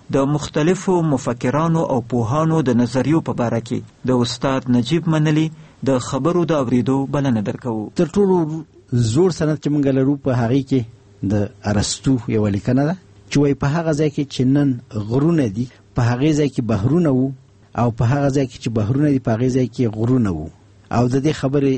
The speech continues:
Speaker 2: استدلال هم دا کوي چې سیندونه له غرونو راکوزي، او د غرونو په سر موږ داسې شیان ګورو چې د بحري حیواناتو، اه، اډوکو ته ورته دي.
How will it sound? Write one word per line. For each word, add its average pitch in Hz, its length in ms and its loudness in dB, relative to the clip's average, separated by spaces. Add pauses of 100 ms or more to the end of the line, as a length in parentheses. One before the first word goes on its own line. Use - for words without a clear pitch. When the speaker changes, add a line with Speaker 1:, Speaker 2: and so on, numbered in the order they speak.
(140)
Speaker 2:
استدلال 117 560 -2
هم 143 140 2
دا 135 160 2
کوي 131 280 2 (100)
چې 131 100 0 (300)
سیندونه 143 540 2
له 123 160 2
غرونو 123 300 0
راکوزي، 104 520 -2 (520)
او 131 120 4
د 120 100 -2 (100)
غرونو 156 340 0
په 135 80 0
سر 160 320 -2
موږ 147 320 2 (400)
داسې 156 240 0 (100)
شیان 139 240 2 (140)
ګورو 160 280 0 (120)
چې - 160 -2
د - 100 2
بحري 117 280 0
حیواناتو، 120 640 0
اه، - 640 -6 (120)
اډوکو 131 320 0
ته 101 120 -2
ورته 90 420 -2
دي. 73 100 -10